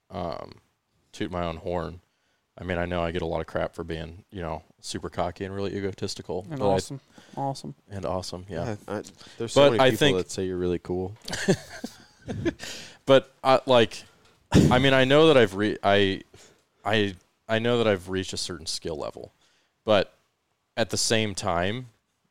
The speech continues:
Speaker 1: I think what has allowed me to reach the skill level that I have and what keeps me trying to push my boundaries is this, like, insatiable desire for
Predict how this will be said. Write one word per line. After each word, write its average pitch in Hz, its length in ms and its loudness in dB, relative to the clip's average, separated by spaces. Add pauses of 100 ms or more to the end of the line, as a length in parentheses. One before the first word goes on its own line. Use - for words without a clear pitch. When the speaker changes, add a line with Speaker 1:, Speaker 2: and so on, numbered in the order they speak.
(160)
Speaker 1:
I 104 140 0
think 110 260 -2
what 113 200 4
has 104 100 2
allowed 98 360 6
me 113 120 0
to 101 60 0
reach 98 260 -2
the 104 80 -6
skill - 240 -2
level 90 240 0
that 90 100 0
I 87 80 0
have 87 460 -2 (500)
and 98 180 -4
what 98 160 2 (140)
keeps - 380 -4
me 107 240 0
trying 92 460 -2
to - 120 -12
push - 380 -6
my 87 160 -4
boundaries 90 680 -4 (540)
is 95 320 0
this, 101 260 0
like, 95 400 0 (800)
insatiable 104 640 0
desire 92 540 2
for 87 760 -4